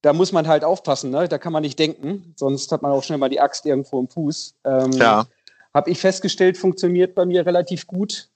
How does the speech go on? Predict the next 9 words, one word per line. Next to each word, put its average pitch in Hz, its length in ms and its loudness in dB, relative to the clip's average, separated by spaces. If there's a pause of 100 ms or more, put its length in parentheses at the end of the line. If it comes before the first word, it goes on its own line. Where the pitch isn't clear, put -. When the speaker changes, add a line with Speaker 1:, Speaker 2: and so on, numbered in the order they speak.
(180)
Speaker 1:
Schweißen 175 600 2
und 151 240 -2
Kickboxen. - 580 -6 (1500)
Speaker 2:
Schleifen? 151 880 0 (260)
Schleifen, 151 280 2 (120)
Speaker 1:
Schwei-, 160 180 6
Speaker 2:
binden? 185 200 -6
Speaker 1:
schweißen. 147 420 2
Speaker 2:
Oder? 110 140 2